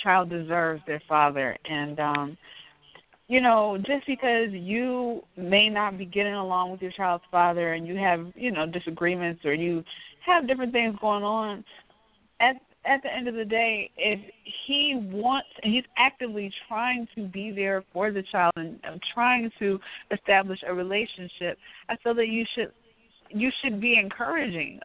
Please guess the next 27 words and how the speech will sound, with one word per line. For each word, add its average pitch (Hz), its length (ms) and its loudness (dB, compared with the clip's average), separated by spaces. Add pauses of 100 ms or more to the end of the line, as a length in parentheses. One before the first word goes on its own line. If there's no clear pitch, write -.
of 165 260 2
that. 139 300 2 (400)
And, 180 360 2
um, 175 340 2
it's 233 220 0
sad 285 240 4
because 214 220 2
a 202 40 0
lot 208 200 6
of 196 60 -4
women 196 360 -4
take 196 180 0 (100)
their 180 280 2
feelings 202 460 0
out 175 320 4
on, 170 420 -2 (440)
um, 160 380 2
you 269 120 -2
know, 208 80 4
their 240 120 4
child's 175 340 2
father, 214 400 0
and 180 160 -6
then 185 200 -2
the 175 180 -6
child 202 300 2 (100)
suffers. - 380 -2